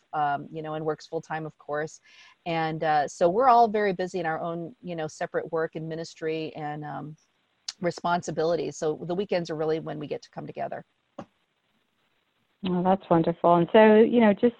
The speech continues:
Speaker 2: having those parameters and, you know, setting them aside. I know when your kids are little, it's, it's difficult. And, you know, and it, it's amazing how, you know,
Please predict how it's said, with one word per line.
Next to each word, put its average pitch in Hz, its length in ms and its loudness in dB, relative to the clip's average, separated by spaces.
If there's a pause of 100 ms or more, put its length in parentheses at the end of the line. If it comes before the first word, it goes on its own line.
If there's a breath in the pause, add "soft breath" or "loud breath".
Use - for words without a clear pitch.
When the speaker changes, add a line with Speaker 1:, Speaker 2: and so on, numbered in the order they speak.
Speaker 2:
having 196 420 4
those 156 180 4 (180)
parameters 165 640 4 (120)
and, 160 420 0 (440 soft breath)
you 196 100 2
know, 170 140 6 (100)
setting 180 280 8
them 160 180 2
aside. 170 480 6
I 165 100 8
know 180 560 6
when 175 160 2
your 165 120 4
kids 202 300 6
are 170 100 8
little, 170 580 8
it's, 165 220 2 (220)
it's - 180 2 (100)
difficult. 160 580 4
And, 156 420 2 (520 soft breath)
you 202 100 4
know, 190 140 8
and 185 120 6
it, 180 180 4
it's 196 160 6
amazing 226 600 8
how, 180 500 8
you 190 120 0
know, 175 240 4